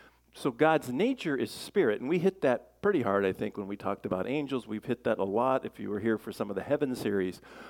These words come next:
There's spiritual, a lot of times in the Bible, means non-physical. Sometimes it just means the things of God. Sometimes it means both. But, so God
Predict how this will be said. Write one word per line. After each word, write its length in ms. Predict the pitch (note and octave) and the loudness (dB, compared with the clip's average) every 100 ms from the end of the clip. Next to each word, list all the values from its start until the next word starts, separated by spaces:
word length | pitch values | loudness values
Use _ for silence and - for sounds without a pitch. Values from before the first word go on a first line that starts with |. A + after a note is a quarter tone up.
| - _ - | -20 _ 0
There's 260 | B2 A2 - - | 0 0 -10 -12
spiritual, 760 | - - G#3 G3+ - C#3 B2 - | -12 2 4 4 2 0 0 2
a 80 | A2 | 4
lot 240 | C3 G3 | 6 6
of 80 | F3 | 2
times 300 | - B2 A2+ | 2 0 0
in 60 | A2 | -2
the 40 | |
Bible, 260 | G#2+ G#2 G#2 | 0 0 0
means 240 | G#2+ G2+ | -4 -6
non-physical. 840 | G2 G2+ F#2+ F2+ D3+ A2 - - - _ _ _ _ _ _ _ _ - | -2 -2 -2 -2 -2 -2 -8 -16 -20 _ _ _ _ _ _ _ _ -6
Sometimes 380 | G#3+ G#3+ G3 | -4 -2 -4
it 80 | - | -6
just 180 | - - | -8 -10
means 200 | G#2 F2 | -12 -10
the 80 | G2 | -8
things 260 | G#2+ G2+ | -6 -6
of 100 | F#2+ | -8
God. 240 | G#2+ F#2 F2+ | -4 -4 -4
Sometimes 420 | - F2 F2 F2 | -8 -8 -12 -12
it 80 | F2+ | -14
means 160 | E2 - | -14 -6
both. 440 | A#2+ G2+ F2+ - - - - - - _ _ | -2 0 -2 -8 -18 -20 -20 -20 -20 _ _
But, 320 | - A#2+ A#2 - _ _ _ _ _ _ _ _ | 4 6 4 -6 _ _ _ _ _ _ _ _
so 220 | - D#3+ | -6 -4
God 400 | C#3+ E3 F#3+ F#3+ | 0 2 4 2